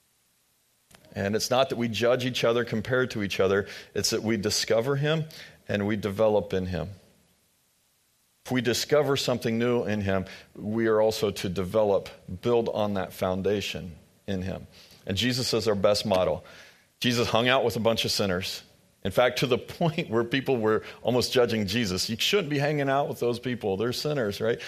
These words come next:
But Jesus went and hung out with sinners. So that's part of the discovery. Do you have friends that aren't believers? Do you hang out with people that aren't to help them, in a motion to help them come to him? But Jesus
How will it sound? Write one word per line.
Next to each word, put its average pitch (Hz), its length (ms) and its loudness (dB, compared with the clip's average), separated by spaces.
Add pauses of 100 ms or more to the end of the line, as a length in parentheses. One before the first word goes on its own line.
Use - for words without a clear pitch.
(120)
But - 180 6
Jesus 196 420 2
went 170 220 4
and 151 40 4
hung 143 200 4
out 151 160 4
with 156 100 4
sinners. 175 420 2
So 147 260 6 (160)
that's 160 180 4
part 180 280 4
of 156 100 2
the 160 80 2
discovery. 139 580 4
Do 98 160 0
you 156 180 2
have 151 280 2
friends 151 420 2
that 147 120 2
aren't 147 220 2
believers? 135 640 -2 (840)
Do 131 60 -2
you 151 120 4
hang 160 200 4
out 175 220 4
with 147 160 2
people 147 340 0
that 139 140 4
aren't 143 420 4
to 135 140 6
help 147 360 2
them, 147 360 2
in 131 640 -2
a 127 200 -2
motion 143 380 4
to 135 100 4
help 135 260 2
them 131 380 0 (100)
come 135 380 -2 (260)
to 117 120 -6
him? 95 240 -2 (580)
But 113 180 4
Jesus 127 540 -2